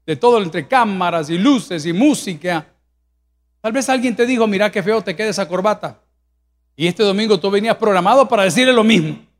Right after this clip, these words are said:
al vecino porque, porque andás mordido, así decimos en Salvador. Pero cuando lo viste, como dice la palabra, "Antes sed benignos unos con otros", en lugar de recibirlo con palabras ásperas, bendijiste su vida.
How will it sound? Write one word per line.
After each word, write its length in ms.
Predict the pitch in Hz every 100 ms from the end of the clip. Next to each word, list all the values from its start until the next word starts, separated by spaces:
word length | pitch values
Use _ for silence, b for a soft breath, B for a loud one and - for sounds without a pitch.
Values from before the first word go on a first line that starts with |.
| _ _ _ _ _ _ _ _ _ _ _ _
al 120 | 175
vecino 420 | 180 175 294 330
porque, 280 | 262 247 -
porque 300 | 160 202 190
andás 180 | 180 247
mordido, 600 | 254 269 208 262 240 151
así 200 | - 147
decimos 260 | 220 214 208
en 100 | 180
Salvador. 480 | 175 165 170 190 - _ _ _ _ _ _ _ _
Pero 200 | 226 226
cuando 240 | 233 226
lo 80 | 226
viste, 340 | 294 339 - 180
como 220 | 190 190
dice 220 | 220 214
la 120 | 175
palabra, 380 | 165 185 208 175
"Antes 220 | 190 -
sed 120 | 208
benignos 440 | 175 175 214 185 165
unos 180 | 202 151
con 160 | 156
otros", 420 | 175 156 151 - _ _ _ _ _ _ _ _ _ _ _ _ _ _ _ _
en 140 | 180
lugar 300 | 170 208 226
de 80 | 196
recibirlo 420 | 175 175 196 208
con 160 | 180 165
palabras 420 | 170 175 165 139
ásperas, 640 | 226 - 196 147 - _ _ _ _ _ _ _ _ _
bendijiste 480 | 180 170 170 170 165
su 120 | 151
vida. 240 | 139 120